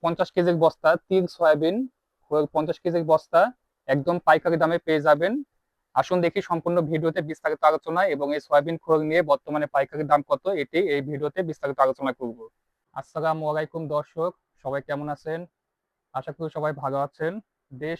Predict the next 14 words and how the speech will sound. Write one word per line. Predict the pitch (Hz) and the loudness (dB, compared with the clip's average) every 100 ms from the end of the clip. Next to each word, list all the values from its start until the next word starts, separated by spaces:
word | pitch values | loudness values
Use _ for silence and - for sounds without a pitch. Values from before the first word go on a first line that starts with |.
| 160 | -6
এবং | 170 170 | -4 -4
দেশের | 151 151 147 | -6 -6 -2
বাইরে | 143 147 | -2 -4
থেকে | 156 170 151 | -6 -2 -2
আপনারা | - 143 135 | -2 -8 -4
যারা | 147 143 | -2 -2
আমাদের | 135 135 | -4 -8
এই | 135 | -8
ভিডিওটি | 131 139 139 143 | -8 -10 -12 -14
দেখছেন, | 131 - 165 165 | -14 -10 -12 -10
তাদেরকে | 131 135 135 | -12 -12 -10
জানাই | 139 135 127 | -10 -10 -12
অভিনন্দন। | 139 139 135 156 208 _ _ _ _ _ _ | -12 -14 -10 -10 -12 _ _ _ _ _ _
প্রিয় | 160 | -10